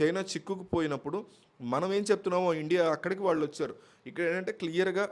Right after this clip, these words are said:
ఫస్ట్ విషయం ఏంటి, peace and tranquility at the border, అంటే శాంతియుతమైనటువంటి పరిష్కారం, ఏ రకమైనటువంటి యుద్ధము గొడవలు అనేవి మన వద్ద వద్దు. ఒకవేళ సమస్య వచ్చింది, బఫర్ జోన్లో భారతీయులు వెళ్ళారు లేదా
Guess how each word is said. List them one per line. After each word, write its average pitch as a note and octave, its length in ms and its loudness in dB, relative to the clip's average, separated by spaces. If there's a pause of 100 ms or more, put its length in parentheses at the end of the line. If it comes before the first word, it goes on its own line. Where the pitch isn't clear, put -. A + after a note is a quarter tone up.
(160)
ఫస్ట్ E3 240 0
విషయం G#3 340 -6
ఏంటి, D#3 260 -4 (840)
peace A3+ 280 6
and A#3 120 4
tranquility F#3 600 4
at D#3+ 120 0
the E3 140 0
border, D3+ 280 6
అంటే D3 200 -4
శాంతియుతమైనటువంటి F3 1080 -2
పరిష్కారం, D#3 640 0
ఏ D#3+ 180 4
రకమైనటువంటి F3+ 640 -2
యుద్ధము D3+ 380 -2
గొడవలు D3 360 2
అనేవి D3 200 -4
మన D3+ 180 -4
వద్ద C3+ 260 -2
వద్దు. C3+ 560 -2 (420)
ఒకవేళ C#3+ 240 0
సమస్య D#3+ 400 -2
వచ్చింది, C3 480 -4 (220)
బఫర్ C#3 280 2
జోన్లో E3 280 2
భారతీయులు D#3+ 480 2
వెళ్ళారు D#3+ 260 4
లేదా F3 140 -2